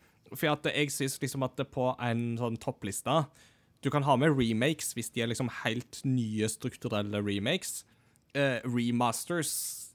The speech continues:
teller liksom ikke helt når jeg skal lage disse listene. Men Persona five Royal faller liksom litt imellom de kategoriene. Eh, for det er ikke en, bare en remaster, men det er ikke en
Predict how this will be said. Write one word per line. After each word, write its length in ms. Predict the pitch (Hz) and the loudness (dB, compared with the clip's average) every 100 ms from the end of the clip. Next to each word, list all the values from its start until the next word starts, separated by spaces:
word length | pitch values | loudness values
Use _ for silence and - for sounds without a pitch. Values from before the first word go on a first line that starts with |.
| - | -14
teller 320 | - 104 113 | -8 -6 -2
liksom 240 | 117 - 107 | -4 -4 -10
ikke 160 | 104 - | -8 -6
helt 560 | 101 104 98 95 - - - - | -4 -4 -6 -10 -10 -8 -8 -10
når 140 | 101 95 | -10 -10
jeg 80 | 101 | -8
skal 160 | 98 - - | -10 -12 -10
lage 280 | 104 92 | -6 -6
disse 160 | 92 - | -8 -10
listene. 280 | - - 67 - - _ | -12 -12 -16 -18 -20 _
Men 160 | 143 151 | -2 -2
Persona 380 | - 190 196 202 | -2 -2 0 0
five 320 | 196 208 170 | 0 -2 0
Royal 300 | 160 160 208 | 2 4 2
faller 420 | - - 175 226 | 0 2 2 4
liksom 300 | 190 180 190 | 0 0 -2
litt 340 | 180 202 214 - | -2 -4 -6 -2
imellom 540 | 170 160 190 147 127 | 2 2 2 2 0
de 340 | 123 135 160 151 | -2 -4 -4 -6
kategoriene. 680 | - 147 143 151 220 160 101 - _ - | -6 -4 -2 -2 0 0 -2 -4 _ -4
Eh, 480 | 139 151 147 151 143 | -2 0 0 -2 -2
for 140 | - | -2
det 100 | 127 | 0
er 60 | 120 | 0
ikke 160 | 196 | 0
en, 160 | 147 120 113 - _ _ _ _ | 2 0 -2 -8 _ _ _ _
bare 280 | 143 120 113 | 4 4 6
en 80 | 120 | 4
remaster, 580 | 120 143 196 143 - 123 | 4 2 2 2 0 -2
men 120 | 120 120 | 0 2
det 100 | 131 | 2
er 540 | 131 131 135 135 135 | 4 4 4 2 0
ikke 200 | 131 147 | 0 -2
en 120 | 139 | -2